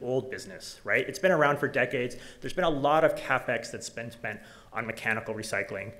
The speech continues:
and the supply relationships to feed those plants. Um, the industry has not been sitting still. They've been trying to reinvent plastic recycling.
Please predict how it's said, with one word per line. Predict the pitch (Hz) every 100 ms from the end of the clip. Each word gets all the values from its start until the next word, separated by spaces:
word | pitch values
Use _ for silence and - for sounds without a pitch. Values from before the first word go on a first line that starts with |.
| - -
and | - 107 107
the | 120
supply | - - 175
relationships | 170 123 107 107 104 101 - - -
to | -
feed | - 147 131
those | 98 98
plants. | - - - - - - - - - - - -
Um, | 98 95 - - -
the | 170 -
industry | 214 214 196
has | 131
not | 143
been | 147 135
sitting | 147 123
still. | - - 95
They've | 139
been | 180 185
trying | - 165 175 165
to | 123
reinvent | 120 113 110 107
plastic | - 110 - 127
recycling. | 117 - 98 104 92